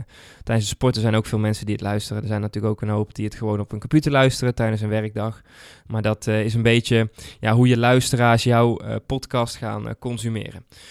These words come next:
Dus, eh, tip nummer drie is, eh, bouw aan een vaste groep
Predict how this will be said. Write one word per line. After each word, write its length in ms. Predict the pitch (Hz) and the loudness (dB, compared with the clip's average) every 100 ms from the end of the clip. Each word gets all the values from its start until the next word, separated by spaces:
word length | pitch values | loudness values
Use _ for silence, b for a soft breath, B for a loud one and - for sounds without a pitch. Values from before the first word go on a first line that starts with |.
| B - | B -10
Dus, 280 | 120 - - | -8 -6 -4
eh, 100 | 120 - | -4 -4
tip 240 | 143 143 | -4 -4
nummer 240 | 139 127 117 | -4 -4 -4
drie 260 | 131 143 | -2 -2
is, 320 | 131 120 - - | -4 -6 -8 -10
eh, 160 | 110 107 107 | -6 -6 -2
bouw 360 | 120 131 131 - | 2 4 2 0
aan 180 | 113 107 | -6 -6
een 60 | |
vaste 340 | - - - - | -4 -4 -4 -4
groep 360 | 120 110 - | -4 -4 -8